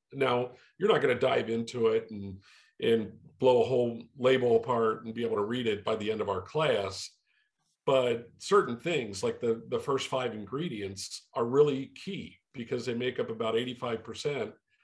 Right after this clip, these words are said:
of what's in that food. And so if you've got a lot of plant-based material in your top five ingredients, um, you know, it's something that you're probably gonna wanna take a look at because recovery or endurance could suffer because of some of those ingredients.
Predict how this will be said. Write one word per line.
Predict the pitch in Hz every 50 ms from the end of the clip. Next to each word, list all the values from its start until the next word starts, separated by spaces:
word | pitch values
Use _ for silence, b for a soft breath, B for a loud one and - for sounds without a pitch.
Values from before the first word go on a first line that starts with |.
| _ _ -
of | 117 110 107
what's | 123 135 131 - - - _
in | 135 135 131 120 117
that | 117 110 104 - -
food. | - - 170 180 147 98 85 82 82 87 - b b b b b b -
And | 127 127 123
so | - - 131 123 120 117 117 117 113 113
if | - 120 - - -
you've | 151 147 127
got | 135 131 120 98 98 - -
a | 107
lot | 113 117 117 113
of | 113
plant-based | - 135 127 123 - - 123 113 - - 113
material | 110 - - 147 143 135 131 120 113 113 107
in | 104
your | 104 101 101
top | - - 120 - -
five | 123 113 110 101 98
ingredients, | 98 92 - 127 160 170 135 104 92 92 92 92 98 - - - - _ _ _ _ _ _ _ _ _ _ -
um, | 110 110 110 110 107 107 107 104 101 98 95 95 95 - _ _ _ -
you | 127 123
know, | 110 104 98 95 95 - -
it's | 123 120 - -
something | - 131 127 - - 120 113
that | 113 117 117
you're | 110 101
probably | - - 127 - 135 123 113
gonna | 117 113
wanna | 107 107 104 104
take | - 123 107 -
a | 101
look | 98 113 120 - 113 - 92
at | 87 87 92 - _ _ _ _ _
because | 117 113 - 117 104 101 113
recovery | 113 107 - - 127 120 113 117 117 113 113 110
or | 110 104 101
endurance | 98 95 95 107 123 127 117 107 98 98 95 95 - - - _ _ _ _ _ _ _ _ _ _ _ _ _ _
could | - - 147 135 107
suffer | - - 139 131 131 127 - 101 98
because | 98 98 101 - - 113 101 101 101
of | 92
some | - 123 107 104
of | 95 95
those | 98 92 90 -
ingredients. | 95 92 92 104 104 104 98 90 87 92 95 - - - -